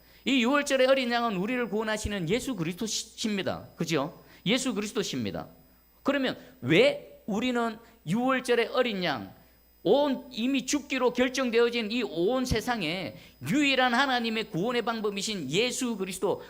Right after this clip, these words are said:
그분을 전하지 않을까요? 여러 이유 중에서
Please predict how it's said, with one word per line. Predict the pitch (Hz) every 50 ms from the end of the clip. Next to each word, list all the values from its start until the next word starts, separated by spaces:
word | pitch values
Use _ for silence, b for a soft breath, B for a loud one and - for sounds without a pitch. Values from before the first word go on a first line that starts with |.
| B
그분을 | B 208 247 247 262 233 220 196
전하지 | - - 151 143 180 208 - 170
않을까요? | 147 - 131 160 190 196 - 160 127 110 110 - - - - - _ _ _ _ _ _ _ _ _ _ _ _ _ _ _ _ _ _ _ _ _ _ _ _ _ _ _ _ _ _ _ _ _ _ _ _ _ _ _ _ _ _ _ _ _ _ _ b b b b b b 127
여러 | 135 170 240 302 302 285
이유 | 226 233 277 277
중에서 | - 294 285 269 254 254 262